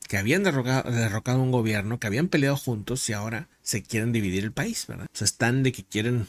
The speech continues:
el poder uno, quiere poder el otro, eh, eh, siendo combatientes que peleaban juntos, ¿verdad? Bueno, la unicef también lamenta que esta es una de las peores crisis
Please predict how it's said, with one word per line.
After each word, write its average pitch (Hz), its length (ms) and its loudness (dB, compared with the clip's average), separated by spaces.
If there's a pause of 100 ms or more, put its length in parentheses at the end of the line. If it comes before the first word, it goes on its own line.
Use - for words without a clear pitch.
el 104 160 -4
poder 110 320 0
uno, 123 240 2
quiere 101 200 -2
poder 107 240 0
el 117 80 4
otro, 120 360 0 (220)
eh, 120 200 2
eh, 120 260 4 (120)
siendo 143 560 4 (100)
combatientes 107 760 0
que 92 380 2
peleaban 95 360 2
juntos, - 420 0
¿verdad? 104 260 -4 (240)
Bueno, 104 220 -2
la 117 200 4
unicef 143 580 4 (140)
también 139 380 2
lamenta 139 680 2
que 127 100 2
esta 135 240 2
es 123 140 2
una 139 120 4
de 120 60 2
las - 160 -2
peores 135 300 2
crisis 123 520 2